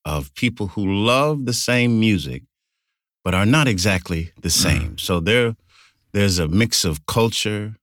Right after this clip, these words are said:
Speaker 1: countries, socioeconomic, the mix of
Speaker 2: Yeah.
Speaker 1: everything you can think of. That's what you get
Speaker 2: Yeah.
Speaker 1: at a, at a, at a festival, especially at a quite international festival. Um, so yeah, plus what I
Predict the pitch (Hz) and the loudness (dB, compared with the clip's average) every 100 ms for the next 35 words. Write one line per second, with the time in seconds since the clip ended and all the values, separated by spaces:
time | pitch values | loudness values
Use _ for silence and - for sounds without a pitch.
0 | _ _ _ _ _ _ _ - 120 117 | _ _ _ _ _ _ _ -2 0 0
1 | - 101 101 101 - - _ _ _ _ | -2 -6 -6 -8 -12 -14 _ _ _ _
2 | _ _ _ - 76 - 82 90 107 110 | _ _ _ -8 -4 -2 -2 2 4 4
3 | 107 104 - - _ _ _ - 123 170 | 4 0 -4 -20 _ _ _ -2 2 2
4 | - 135 156 151 151 135 127 120 156 151 | 2 2 2 2 2 2 2 0 2 0
5 | - - 65 - - - - 117 123 143 | 0 -4 -4 -12 -20 -20 -6 -2 0 0
6 | 151 131 98 92 107 113 113 117 113 113 | 2 2 2 2 0 2 0 0 0 -2
7 | - 147 - 107 127 - - 190 - 233 | 0 -2 -2 -4 -8 -12 -10 -6 -2 -2
8 | - 127 113 - 110 95 98 104 - 80 | -2 -2 0 0 0 2 0 0 -4 -8
9 | 76 73 69 64 67 - - - - - | -6 -8 -8 -16 -20 -20 -20 -18 -18 -20
10 | - _ 85 82 78 80 80 90 - 143 | -20 _ -2 2 2 0 -2 -6 0 2
11 | 123 120 143 165 - - - 156 - - | 4 4 4 2 -2 -10 0 2 4 0
12 | - - _ _ _ _ _ 95 101 113 | -4 -6 _ _ _ _ _ -4 0 0
13 | 156 165 151 139 | 2 2 2 -2